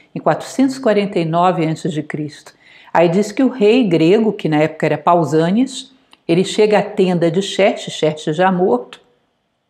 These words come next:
e ele pede que façam um banquete como se fazia para o rei. Que aí os súditos do rei vão correndo para preparar um banquete faustoso.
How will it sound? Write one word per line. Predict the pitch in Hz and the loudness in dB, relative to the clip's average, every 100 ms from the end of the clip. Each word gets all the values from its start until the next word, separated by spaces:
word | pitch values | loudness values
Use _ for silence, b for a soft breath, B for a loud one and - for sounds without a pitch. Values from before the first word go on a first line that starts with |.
| _ _ _ b b b b | _ _ _ b b b b
e | 190 | 4
ele | 190 240 | 4 4
pede | - 196 196 202 - | 2 4 4 2 0
que | 254 | -2
façam | - 220 220 233 | 2 2 2 0
um | 226 | 2
banquete | 214 233 220 - 196 220 - - 294 B B B | 2 2 2 0 2 2 0 -2 -2 B B B
como | - 254 269 277 | 0 4 4 0
se | 294 | -4
fazia | 269 262 180 180 190 226 | 0 2 2 0 0 2
para | 233 240 | 2 0
o | 233 | 0
rei. | - 156 - _ _ _ _ | 0 -2 -8 _ _ _ _
Que | 160 | 0
aí | 175 | 2
os | 226 233 | 2 0
súditos | 240 214 202 196 | 0 0 0 0
do | 175 175 | 0 2
rei | 196 214 | 2 2
vão | 202 | 0
correndo | 202 196 165 180 202 | 0 0 0 0 0
para | 208 190 | 0 0
preparar | 190 190 170 175 | 0 0 2 2
um | 185 | 0
banquete | 165 160 - 196 - | -2 -4 -6 -8 -4
faustoso. | 226 226 - 175 160 143 | -2 -2 -6 -2 -2 -2